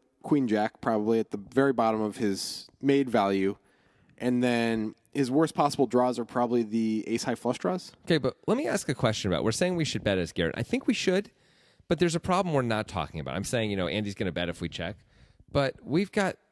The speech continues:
Speaker 2: you know, three X the pot here, don't we? I mean, how much is in the pot?
Speaker 1: The pot is eleven thousand four hundred fifty.
Speaker 2: And we got twenty-nine K effective. Like, if we bet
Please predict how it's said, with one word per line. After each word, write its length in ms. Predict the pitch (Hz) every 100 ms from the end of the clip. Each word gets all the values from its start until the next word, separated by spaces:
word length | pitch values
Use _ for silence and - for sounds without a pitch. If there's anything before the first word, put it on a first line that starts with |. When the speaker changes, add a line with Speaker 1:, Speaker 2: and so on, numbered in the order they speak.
| _ _ _ _ -
Speaker 2:
you 80 | 139
know, 100 | 101
three 320 | - 139 156
X 180 | 139 -
the 120 | 120
pot 300 | - 196 -
here, 200 | 95 67
don't 220 | 82 107
we? 160 | 170 180
I 20 |
mean, 120 | 151
how 60 | 175
much 120 | 190
is 80 | 175
in 60 | 170
the 60 |
pot? 260 | - 120 - _ _ _ -
Speaker 1:
The 120 | 131
pot 300 | - 135 135
is 680 | 117 123 123 117 107 - - - 120
eleven 340 | 127 139 139
thousand 360 | 135 127 123 123
four 180 | 127
hundred 200 | 120 110 -
fifty. 260 | 113 -
Speaker 2:
And 60 | 135
we 40 |
got 160 | 147 143
twenty-nine 460 | - 160 151 139
K 180 | 135 143
effective. 460 | 120 - 151 - 80
Like, 160 | 104 123
if 140 | 113
we 140 | 160 147
bet 240 | 143 131